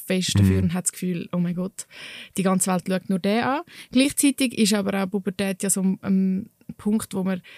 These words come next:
Speaker 1: dann gerade so extra eins draufhaut, oder? Dann rülps-, rülpst man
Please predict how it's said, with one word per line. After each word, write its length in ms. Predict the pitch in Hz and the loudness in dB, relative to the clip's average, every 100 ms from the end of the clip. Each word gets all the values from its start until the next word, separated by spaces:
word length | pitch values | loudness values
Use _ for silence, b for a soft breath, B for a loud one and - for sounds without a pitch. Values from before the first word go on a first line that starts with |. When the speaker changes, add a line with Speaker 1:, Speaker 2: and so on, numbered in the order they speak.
| B B B B _ _ | B B B B _ _
Speaker 1:
dann 220 | 202 196 190 | 0 2 4
gerade 220 | 220 226 | 2 2
so 140 | - - | -4 0
extra 400 | 240 247 - 226 | 2 2 0 0
eins 160 | 202 190 | 0 0
draufhaut, 520 | 220 226 185 180 - | 2 2 0 -4 -4
oder? 220 | 208 240 262 _ | -2 -2 -4 _
Dann 240 | 190 196 | 2 4
rülps-, 500 | 208 196 254 277 - - _ 208 | 4 6 6 6 0 -4 _ 4
rülpst 360 | 240 311 - - | 6 6 2 4
man 120 | 226 | 2